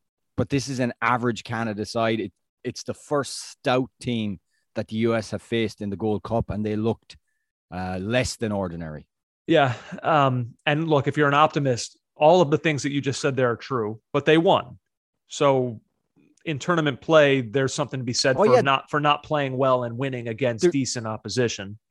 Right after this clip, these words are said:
Speaker 1: There's a lot of that going around right now. I mean,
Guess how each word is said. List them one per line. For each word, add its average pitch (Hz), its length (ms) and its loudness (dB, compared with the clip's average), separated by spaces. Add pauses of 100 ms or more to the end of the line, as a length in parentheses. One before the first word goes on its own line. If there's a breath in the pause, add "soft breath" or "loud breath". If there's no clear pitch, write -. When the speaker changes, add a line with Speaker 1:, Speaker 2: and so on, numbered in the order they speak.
(200)
Speaker 1:
There's 156 260 -2
a 160 60 2
lot 180 280 0
of 190 80 0
that 170 180 0
going 127 260 -2
around 120 280 -4
right 107 200 -4
now. 104 280 -4
I 123 40 -2
mean, 120 300 -2